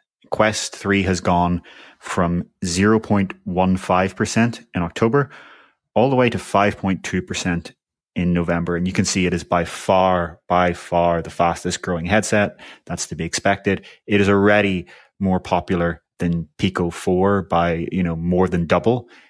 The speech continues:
It is already beyond Windows Mixed Reality, which, you know, means every single m-, Windows Mixed Reality headset combined, including the H P Reverb G two.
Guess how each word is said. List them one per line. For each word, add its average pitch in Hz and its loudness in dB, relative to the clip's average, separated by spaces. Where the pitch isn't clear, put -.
It 92 -4
is 90 -4
already 101 2
beyond 98 2
Windows 107 4
Mixed 107 0
Reality, 101 2
which, 92 -2
you 98 -4
know, 90 -4
means 95 0
every 202 2
single 196 2
m-, 202 2
Windows 196 0
Mixed 196 -4
Reality 190 2
headset 98 -2
combined, 92 0
including 92 -2
the 87 -4
H - -4
P 95 0
Reverb 95 -2
G 92 -4
two. 120 2